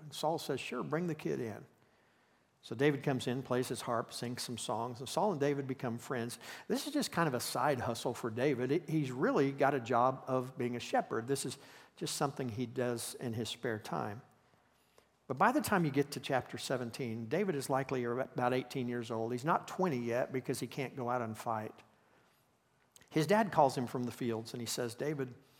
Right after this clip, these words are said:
the Israelites are fighting the Philistines, and I know your brothers are out there, and they're probably hungry. Why don't you go check on them and take them some sandwiches?" So David goes out to the battlefield where the Israelites are fighting the Philistines, but there's not any fighting going on.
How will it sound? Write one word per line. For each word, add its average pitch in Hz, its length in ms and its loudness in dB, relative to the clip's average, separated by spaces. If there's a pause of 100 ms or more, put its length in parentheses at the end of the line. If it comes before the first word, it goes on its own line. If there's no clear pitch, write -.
(380)
the 139 100 4
Israelites 127 500 4
are 135 60 0
fighting 135 400 0
the 120 100 -2
Philistines, 113 760 -4
and 123 100 -4
I 151 60 0
know 202 120 0
your 151 160 0
brothers 123 380 -2
are 117 100 0
out 110 200 -2
there, 107 120 -6
and 110 120 -8
they're 170 100 0
probably 127 460 0
hungry. 113 500 -6 (320)
Why 202 80 4
don't 247 160 0
you 220 60 0
go 160 80 2
check 151 340 -4
on 113 180 -2
them 120 220 -4
and 113 100 -8
take 147 220 -6
them 135 160 -6
some 117 200 -8
sandwiches?" 107 800 -10 (920)
So - 140 -4
David 143 280 4
goes 135 240 4
out 131 280 4
to 131 80 -2
the 117 60 0
battlefield 123 640 0
where 123 140 -2
the 120 120 0
Israelites 120 480 -2
are 110 60 -4
fighting 120 360 -2
the 117 60 -4
Philistines, 113 720 -8 (720)
but 131 120 -8
there's 160 160 2
not 202 160 6
any 123 140 0
fighting 120 420 2
going 110 280 -2
on. 120 300 -6